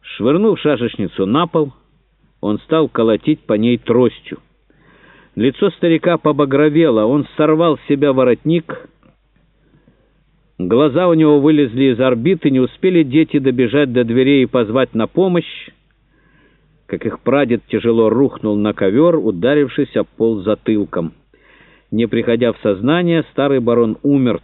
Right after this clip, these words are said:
той же ночью. Обрежая под бдительным оком госпожи Палан покойника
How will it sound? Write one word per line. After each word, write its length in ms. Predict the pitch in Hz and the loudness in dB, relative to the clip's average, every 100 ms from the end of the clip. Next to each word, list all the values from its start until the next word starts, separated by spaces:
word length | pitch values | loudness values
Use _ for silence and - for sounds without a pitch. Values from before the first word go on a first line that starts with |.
| - | -2
той 220 | 120 113 | 0 0
же 120 | 113 | -2
ночью. 520 | 95 95 87 - - _ _ _ _ _ _ _ _ _ _ _ _ _ _ _ _ _ _ _ | -2 -4 -6 -12 -20 _ _ _ _ _ _ _ _ _ _ _ _ _ _ _ _ _ _ _
Обрежая 640 | 87 85 110 113 185 190 | -6 0 0 2 2 2
под 200 | 170 156 | 2 0
бдительным 600 | 131 123 160 160 151 139 | 0 0 0 0 0 2
оком 360 | 135 139 135 127 | 2 2 0 0
госпожи 440 | 113 - 110 110 | -2 -2 -2 -2
Палан 420 | 123 104 107 107 90 | -2 0 0 -2 -4
покойника 680 | 87 - 135 147 139 131 | -8 -2 0 0 -4 -6